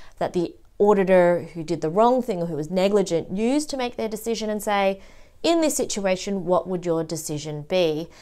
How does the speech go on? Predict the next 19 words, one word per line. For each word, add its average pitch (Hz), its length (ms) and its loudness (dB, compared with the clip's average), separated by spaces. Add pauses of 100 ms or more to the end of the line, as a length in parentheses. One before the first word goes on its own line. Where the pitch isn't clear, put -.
(140)
And 269 100 -6
if 285 80 -2
they 254 120 6
match 247 300 4
up, 453 320 2
then 190 140 0
that 170 180 2
auditor's 175 420 0
done 180 160 -6
a 185 60 -8
reasonable 175 420 -6
job. 277 400 2 (1300)
If 233 600 8
they 180 140 4
don't, 208 360 6
and 180 400 -2
the, 165 320 0
uh, 156 340 -2 (480)
test - 340 2